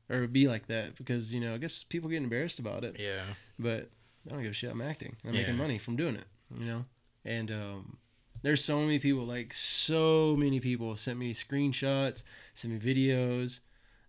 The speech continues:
Speaker 1: of that commercial or those pictures,
Speaker 2: Mm-hmm.
Speaker 1: which are, um, I don't know if they have any billboards, but there's, like, stuff in hospitals and whatnot, clinics.
Speaker 2: Mm-hmm.
Speaker 1: And, um, they would, like, try to joke with me about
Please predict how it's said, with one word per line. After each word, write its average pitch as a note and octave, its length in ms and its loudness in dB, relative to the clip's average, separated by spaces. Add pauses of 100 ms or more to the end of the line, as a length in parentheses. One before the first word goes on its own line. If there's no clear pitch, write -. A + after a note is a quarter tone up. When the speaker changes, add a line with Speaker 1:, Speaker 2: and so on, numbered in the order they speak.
Speaker 1:
of A2 320 -4 (160)
that A2+ 300 -4
commercial B2 760 -2
or B2 120 -6
those A2+ 260 -6
pictures, C#3+ 640 -4
Speaker 2:
Mm-hmm. G#2+ 300 -2
Speaker 1:
which B2 320 -6
are, A2+ 260 -4
um, A#2+ 640 -4
I E3 40 -6
don't F#3+ 100 0
know F#3+ 60 0
if F3 80 -6
they D3 80 2
have C#3+ 100 2
any C3 120 2
billboards, B2+ 640 -2
but A2+ 180 -8
there's, A#2+ 240 -4
like, A2+ 100 -10
stuff - 320 -10
in A2+ 160 -8
hospitals A#2 540 -8
and A2 80 -6
whatnot, B2 220 -12
clinics. B2 420 -8 (180)
Speaker 2:
Mm-hmm. G#2 220 -4 (340)
Speaker 1:
And, A#2 400 -2
um, G#2+ 400 -6 (1080)
they C3 100 4
would, A#2+ 140 2
like, A#2 160 -4
try A#2 160 -2
to G#2+ 40 -8
joke A2 220 -6
with A#2 140 -8
me A#2 100 -4
about A2 300 -8